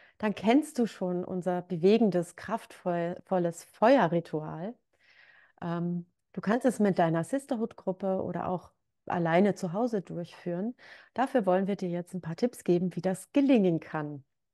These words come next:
Also deinen Heldinnenweg gehen, dein Ritual zu einem erfüllten Leben beginnt, äh, einfach damit, dass du dir eine kleine Auszeit nimmst, also wirklich mindestens dreißig Minuten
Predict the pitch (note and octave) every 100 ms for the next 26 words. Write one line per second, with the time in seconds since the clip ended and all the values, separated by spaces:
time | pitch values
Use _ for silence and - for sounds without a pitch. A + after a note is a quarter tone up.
0 | _ _ _ _ _ _ _ _ _ -
1 | _ _ _ _ _ _ _ _ _ F3
2 | D#3+ D#3+ _ F3+ F3+ A#3 B3 A3+ F3+ F#3
3 | A3+ A3+ F#3+ F3 E3 E3 - E3 E3 E3
4 | F3 A3 A3 G#3+ G3 - E3+ G3+ A3 -
5 | - F#3 - F3 - A#3 A#3+ F#3 E3+ F#3
6 | A3 A#3+ B3 - - - _ _ - F#3+
7 | F#3+ G3 C4+ D#4 - - F3 F3 F3 -
8 | _ - - F#3 F#3+ E3 F3+ F3+ B3+ C4
9 | B3 G3 - F#3+ F3+ F3+ F3+ F3 F3+ -
10 | E3+ E3 F3 B3 - - A#3 A3+ G#3 A3+
11 | C4 - - D#3+ E3 F#3+ G#3 G#3+ - F#3+
12 | F#3 - F3+ - F3 F#3 B3+ C4 - G#3+
13 | G3 G3 G#3 A3+ A3